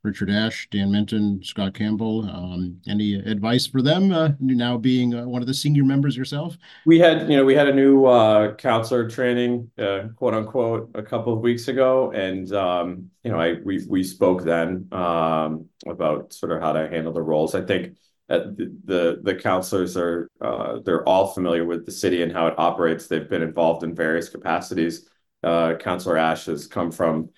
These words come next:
Speaker 2: uh, the business community. You know, he's a practicing attorney and has worked with the Chamber of Commerce.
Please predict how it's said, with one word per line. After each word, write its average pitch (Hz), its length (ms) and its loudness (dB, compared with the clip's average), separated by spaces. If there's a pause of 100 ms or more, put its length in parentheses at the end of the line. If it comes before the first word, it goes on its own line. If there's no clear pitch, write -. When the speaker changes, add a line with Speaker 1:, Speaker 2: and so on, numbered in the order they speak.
(200)
Speaker 2:
uh, 85 180 2
the 82 80 -2
business 87 380 -4
community. 85 420 0
You 82 160 -2
know, 82 80 -4
he's 80 140 -4
a - 20 -8
practicing 82 540 -2
attorney 82 500 -2
and 76 140 -2
has 76 120 -10
worked 78 220 -4
with 80 100 -6
the 78 60 -8
Chamber 82 300 -2
of - 80 -6
Commerce. 92 560 0